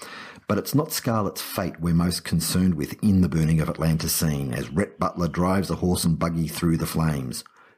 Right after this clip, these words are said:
Melanie and her newborn baby are in the carriage. Their safety and the very real risk of their deaths give the scene an emotional impact to match the awesome visual spectacle.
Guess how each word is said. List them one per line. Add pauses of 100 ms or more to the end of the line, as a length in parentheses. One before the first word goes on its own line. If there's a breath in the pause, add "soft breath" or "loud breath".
Melanie
and
her
newborn
baby
are
in
the
carriage. (640 loud breath)
Their
safety
and
the
very
real
risk
of
their
deaths (440 loud breath)
give
the
scene
an
emotional
impact (100)
to
match
the
awesome
visual
spectacle.